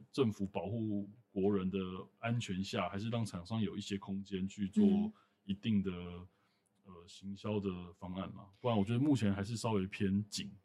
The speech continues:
Speaker 2: 那怎么办？因为你们要去打海外市场，其实品牌很重要。
Speaker 1: 是。
Speaker 2: 那你们要打品牌，行销又很难做。
Speaker 1: 嗯。
Speaker 2: 现阶段呢？
Speaker 1: 现-，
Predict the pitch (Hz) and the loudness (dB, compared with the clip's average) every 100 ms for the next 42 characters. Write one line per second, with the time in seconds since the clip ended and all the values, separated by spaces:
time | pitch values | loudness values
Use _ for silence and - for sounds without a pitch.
0 | _ - - _ _ _ 302 269 185 165 | _ -20 -20 _ _ _ 6 8 8 10
1 | 202 202 214 233 262 247 226 226 _ _ | 10 10 10 10 8 8 6 4 _ _
2 | _ _ - - _ - 208 214 247 254 | _ _ -16 -16 _ 12 12 12 12 8
3 | - - 233 208 202 180 160 143 95 - | 6 8 12 12 12 8 8 2 -2 -2
4 | - 185 214 214 - 208 185 165 190 208 | 8 12 12 12 8 8 6 8 8 8
5 | 202 180 160 170 160 175 147 180 170 165 | 10 6 6 2 4 4 6 6 6 6
6 | 165 156 - - - 95 87 98 98 _ | 4 2 -4 -16 0 2 2 0 -4 _
7 | _ 226 240 240 220 - _ 214 214 214 | _ 2 4 4 2 -2 _ 10 12 12
8 | 254 277 202 185 208 190 175 170 165 180 | 10 10 12 12 12 12 12 8 6 2
9 | 202 - - 214 220 233 247 - 196 170 | 0 -2 8 10 12 10 10 8 8 10
10 | 165 170 196 - 202 160 - - - 110 | 8 6 6 12 12 12 8 -2 8 8
11 | 98 98 285 233 233 220 220 220 190 170 | 8 6 4 6 8 8 10 10 12 10
12 | 165 190 208 - - _ _ _ _ _ | 8 6 4 -4 -20 _ _ _ _ _
13 | _ _ _ - - | _ _ _ -6 -6